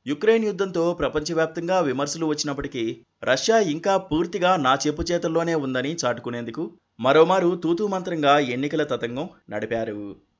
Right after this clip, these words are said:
యుక్రెయిన్ యుద్ధానికి సంబంధించి రష్యా నాయకత్వాన్ని విమర్శించడం నేరమని ఎన్నికలకు ముందే చట్టం తెచ్చారు. ఎన్నికలు ఓ ప్రహసనం మాత్రమే, ఎందుకంటే క్రెమ్లిన్ ఆమోదించిన అభ్యర్థులు మాత్రమే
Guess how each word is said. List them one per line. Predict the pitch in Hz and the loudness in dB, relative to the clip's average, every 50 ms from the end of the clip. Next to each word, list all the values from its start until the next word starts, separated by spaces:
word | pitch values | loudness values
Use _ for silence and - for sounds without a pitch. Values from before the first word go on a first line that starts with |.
| _ _ _ 120 | _ _ _ -8
యుక్రెయిన్ | 139 139 - 202 214 214 214 | -6 0 4 6 6 6 4
యుద్ధానికి | 196 185 156 175 175 175 165 170 | 2 -2 0 0 0 0 0 -2
సంబంధించి | 170 170 156 147 151 147 143 135 131 - 147 160 175 165 | -2 0 0 0 0 0 -2 -2 -4 -4 -4 -4 -2 0
రష్యా | 135 123 - - 180 185 190 | -2 -2 0 -2 -2 -2 -2
నాయకత్వాన్ని | 180 175 165 165 165 151 147 151 151 151 160 165 | 0 0 0 0 -2 -4 -2 0 0 0 0 -2
విమర్శించడం | 151 131 127 131 135 - - 139 135 143 127 123 127 135 127 117 | -2 -4 -2 -4 -4 -4 -6 -8 -6 -4 -4 -2 -2 -4 -4 -4
నేరమని | 120 120 120 123 123 120 131 170 185 - _ _ _ - | -2 -2 -2 -2 -4 -4 -6 -10 -12 -14 _ _ _ -6
ఎన్నికలకు | 101 113 117 135 147 143 160 156 143 139 | -2 -2 0 0 0 0 -2 -2 -2 -4
ముందే | 123 123 120 123 147 196 214 - _ _ _ - | -4 -4 -2 -2 -2 -4 -4 -8 _ _ _ -8
చట్టం | - 110 - 123 120 120 | -8 -6 -4 -4 -4 -4
తెచ్చారు. | 120 117 113 - 117 113 113 107 101 101 101 101 95 - _ _ _ _ _ 113 | -6 -6 -4 -4 -4 -4 -4 -4 -8 -8 -8 -10 -12 -14 _ _ _ _ _ 0
ఎన్నికలు | 143 165 208 233 226 208 196 | 0 0 2 0 0 2 2
ఓ | 208 202 165 160 156 | 4 4 4 2 2
ప్రహసనం | 156 135 127 127 156 160 - 175 175 170 147 | 2 0 -2 -2 -2 -6 -4 -4 -4 0 2
మాత్రమే, | 127 123 123 - 120 120 113 107 101 90 - _ _ _ _ _ _ - | 2 2 2 0 -2 -4 -4 -4 -8 -12 -16 _ _ _ _ _ _ -12
ఎందుకంటే | 120 113 123 131 160 165 165 185 185 185 | -10 -6 -4 -2 -2 -2 -2 -2 -4 -4
క్రెమ్లిన్ | 180 - 143 139 143 160 175 185 185 | -2 -2 -2 0 0 -2 -2 -2 0
ఆమోదించిన | 180 175 170 175 170 165 165 165 160 175 160 165 | 2 2 2 2 2 0 -2 -2 -4 -4 -2 0
అభ్యర్థులు | 156 143 123 143 151 151 147 160 165 160 | 0 0 0 0 -2 -2 -2 -2 -2 0
మాత్రమే | 147 143 139 139 - 156 147 139 127 139 147 | 2 0 0 0 0 -2 -2 -2 -2 -4 -8